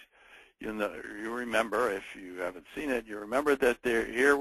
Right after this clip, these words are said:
is what the section we're talking about. Do you want stored procedures? Do you want inline? I can choose stored procedures. It won't make any difference because this particular application is our sample Access database. Access doesn't have stored procedures, but we can certainly show it to you.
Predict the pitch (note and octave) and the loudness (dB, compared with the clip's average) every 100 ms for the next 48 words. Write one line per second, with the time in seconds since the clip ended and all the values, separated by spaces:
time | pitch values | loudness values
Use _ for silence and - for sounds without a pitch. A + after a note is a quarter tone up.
0 | C3+ A2 B2 A#2 A2+ A#2 A#2+ A#2 A#2+ A#2 | 0 -6 -4 -4 -4 -2 -2 -2 -4 -6
1 | G#2+ G2+ F2 F2 - - - G#2 G#2 G#2 | -2 -2 -2 -10 -14 -14 -12 -10 -2 -2
2 | F#2+ - A2 G#2+ A2 - C#3+ G2+ G#2+ - | -2 -2 0 0 -4 -4 -4 -2 -4 -6
3 | _ - - - - A#2+ A#2 A2 G#2+ G2 | _ -20 -20 -16 0 2 6 6 6 2
4 | F#2+ F2+ - _ _ _ - - G#2+ A2 | -4 -6 -14 _ _ _ -20 0 4 4
5 | G2+ - F#3 - - C3 - G#2+ - C#3 | 4 -2 -2 -2 4 4 4 -4 -2 -2
6 | F#2+ G2 G2 G#2+ G#2+ G2+ G2 F#2+ A2+ A#2 | -2 -6 -4 -4 -4 -4 -6 -4 -4 -2
7 | G#2+ - G2+ G#2 G2+ - E3+ - B2+ - | -4 -10 -16 -14 -12 -2 -2 -2 -10 -6
8 | A2+ G#2+ A2+ G#2 G2+ G2 - F#2+ - - | -6 -4 -2 0 -2 -8 -10 -8 -10 -12
9 | _ _ - - - B2+ A#2+ G#2+ G2 F#2+ | _ _ -20 -14 4 6 8 6 6 6
10 | G2+ - _ - A2 G#2 G2 G2+ A2+ - | 0 -14 _ 2 2 2 -4 0 -2 -2
11 | F#2 D2+ - F2+ F2 A#2 - A2+ G#2 G2+ | -6 -6 -4 -4 -4 -6 -4 -4 -4 -8
12 | F#2+ G#2 F2+ G2 A2 - F#2+ F2 _ - | -10 -10 -8 -6 -6 -6 -10 -10 _ -16
13 | G2 - - - E3 D#3+ C3+ D#3 - B2 | -14 -16 -14 -10 -8 -8 -6 -8 -6 -8
14 | A#2 C3+ G#2+ F2 - E2 | -4 0 0 -2 -10 -16